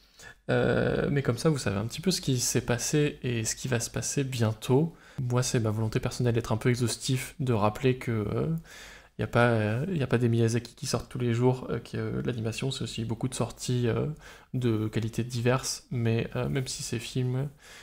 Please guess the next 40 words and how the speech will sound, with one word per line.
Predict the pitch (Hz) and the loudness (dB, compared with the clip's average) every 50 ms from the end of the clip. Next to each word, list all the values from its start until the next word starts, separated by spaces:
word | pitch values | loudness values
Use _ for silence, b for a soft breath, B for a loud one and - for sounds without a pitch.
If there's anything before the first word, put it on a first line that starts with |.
| B B B - | B B B -2
on | 120 113 | 2 2
les | 110 107 110 | 4 4 2
apprécie | 107 - - 110 - - 120 | 2 0 -2 -2 -2 -2 -2
différemment | 120 117 - - 117 104 107 113 120 120 | -2 -2 -2 0 0 0 2 0 0 0
et | 117 | -2
qu'ils | 117 | -2
sont | - 117 | -4 -6
de | 110 | -4
qualité | - 113 113 - 117 | -4 -4 -4 -4 -4
diverse, | 117 110 117 117 117 - | -4 -2 -2 -2 -4 -6
c'est | - 113 | -10 -10
quand | - 107 | -6 -4
même, | 107 113 117 127 | -4 -4 -4 -4
euh, | 139 151 160 165 - B B B B B B B B B - | -4 -4 -6 -8 -12 B B B B B B B B B -4
une | 123 113 107 104 104 | -2 -2 -2 0 0
grosse | 113 123 127 127 | 2 2 2 2
partie | - 117 - - - 143 | 0 -4 -4 -4 -4 -2
de | 135 123 113 | 0 0 0
ce | - | -2
qui | - - 113 | -6 -10 -10
fait | - - 120 117 117 113 | -4 0 0 2 2 2
vivre | 110 117 120 127 127 120 | 0 0 -2 0 2 2
les | 117 117 | 2 2
artistes | 117 110 - - - 127 123 - - | 0 -2 -4 -4 -4 -4 -4 -4 -6
et | 131 117 | -6 -6
de | - 110 110 | -4 -6 -6
ce | - - | -6 -8
qui | - - | -10 -12
fait | - - 110 | -10 -10 -10
fonctionner | - - 127 - - 139 127 113 | -8 -8 -10 -10 -6 -4 -2 -2
l'industrie, | 110 110 110 - - - - 156 160 | -2 -2 -4 -6 -10 -6 -6 -6 -4
donc | 156 120 113 - | -4 -4 -6 -6
je | - - | -10 -12
pense | - - - - - - | -8 -8 -10 -10 -8 -8
que | 190 | -4
c'est | 185 175 170 170 170 B B B B B B B B B B | -2 -2 -2 -2 -4 B B B B B B B B B B
important | - 110 - 101 - - 127 127 | -2 2 2 0 2 2 2 4
de | 127 120 107 98 98 | 4 4 2 0 0
savoir, | 95 - 104 98 104 107 117 110 107 107 | -4 -4 -4 0 0 2 2 0 0 -2
euh, | 123 147 160 | -2 -2 -2